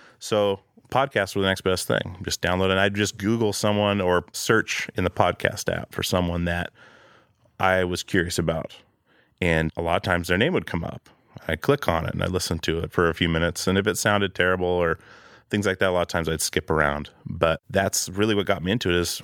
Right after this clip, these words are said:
wow, it's just a conversation. And then I was like, "Well, these guys aren't asking the questions I wanna ask these people. Why can't I do this?" You know, I was like, "I have a lot of people I know in the music business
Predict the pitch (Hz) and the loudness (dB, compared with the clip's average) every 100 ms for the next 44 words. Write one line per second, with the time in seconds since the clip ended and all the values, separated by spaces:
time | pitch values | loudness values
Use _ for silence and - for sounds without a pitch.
0 | 98 90 107 - - - - - - 92 | -4 0 0 -2 -6 -6 -8 -8 -2 0
1 | 90 - - 143 82 87 - _ _ - | 0 2 2 2 -2 -4 -10 _ _ -8
2 | 107 110 113 110 110 - - _ _ - | -4 0 0 2 0 -2 -14 _ _ -6
3 | 110 101 - - 113 131 135 110 107 95 | -4 -4 -6 -2 -2 0 0 2 2 2
4 | 95 - 98 92 - 95 - 85 98 117 | 0 0 2 2 2 0 0 -2 0 2
5 | 85 82 87 - - 92 90 - 107 - | 2 0 -4 -6 -6 -6 -6 -6 -8 -12
6 | _ _ _ _ - 92 95 98 107 127 | _ _ _ _ -4 -2 0 0 0 0
7 | - - - - - - 82 85 95 92 | -2 -8 -12 -14 -20 -8 -6 -2 0 0
8 | 95 92 92 87 107 101 - - - - | 2 0 0 2 0 -2 -10 -20 -20 -4
9 | 95 101 107 107 101 101 92 101 98 85 | 0 2 0 -2 0 0 2 2 2 0
10 | 82 82 82 95 - | -2 -2 0 -2 -4